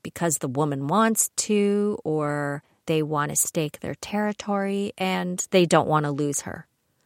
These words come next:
Or if they're young and naive, to get regular sex.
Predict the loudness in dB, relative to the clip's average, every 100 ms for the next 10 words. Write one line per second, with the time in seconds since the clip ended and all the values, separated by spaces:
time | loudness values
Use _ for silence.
0 | _ 8 10 8 4 0 -2 2 0 2
1 | 0 0 -2 -2 -4 -4 -2 -4 -6 -12
2 | 0 0 2 -2 0 0 0 0 0 0
3 | -4 -8 -8